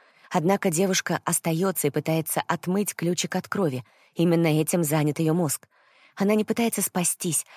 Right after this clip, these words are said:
а хочет лишь притвориться невинной, скрыть факт нарушения запрета, стать хорошей девочкой.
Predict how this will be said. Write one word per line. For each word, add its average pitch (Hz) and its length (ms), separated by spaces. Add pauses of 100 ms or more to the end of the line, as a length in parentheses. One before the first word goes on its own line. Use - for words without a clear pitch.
(160)
а - 80
хочет 160 400
лишь - 180
притвориться 160 600
невинной, 156 520 (180)
скрыть - 360
факт - 340
нарушения 160 520
запрета, 151 500 (180)
стать - 300
хорошей 151 460
девочкой. 131 560